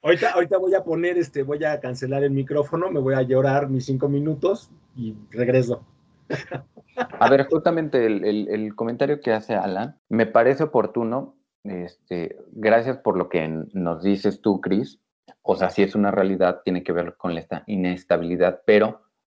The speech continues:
Speaker 2: al final del día creo yo que la inestabilidad siempre ha estado en todas las generaciones. Eh,
Speaker 1: Claro.
Speaker 2: por ejemplo, si nos regresamos una generación, nos vamos a encontrar con los millennials. Creo que,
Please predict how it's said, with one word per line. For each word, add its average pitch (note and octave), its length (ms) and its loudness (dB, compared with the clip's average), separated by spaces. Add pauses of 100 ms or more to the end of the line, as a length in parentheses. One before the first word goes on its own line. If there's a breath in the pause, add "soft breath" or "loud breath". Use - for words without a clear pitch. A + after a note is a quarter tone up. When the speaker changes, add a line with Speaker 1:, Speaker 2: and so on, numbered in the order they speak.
(160)
Speaker 2:
al G#2 140 -2
final B2+ 260 0
del C3 160 2
día B2 260 2
creo A#2 280 8
yo A2+ 420 4 (300)
que G#2+ 120 4
la F#2+ 140 6
inestabilidad G2 1040 0
siempre A2+ 320 -2
ha A2 60 4
estado G#2 340 0
en D#2+ 100 -8
todas F#2+ 200 0
las F#2 160 0
generaciones. F2 680 -2 (380)
Eh, D#2 200 0
Speaker 1:
Claro. - 160 -2
Speaker 2:
por F#2 140 6
ejemplo, G#2 540 2 (360)
si - 200 0
nos G2 260 4
regresamos G#2 600 2
una A2 160 0
generación, G#2+ 500 0
nos F#2+ 120 -2
vamos F#2+ 220 0
a - 20 -4
encontrar F2 420 -2
con F2 140 2
los F2+ 160 -2
millennials. G#2 560 0 (300 soft breath)
Creo G#2 400 6
que, G#2 420 4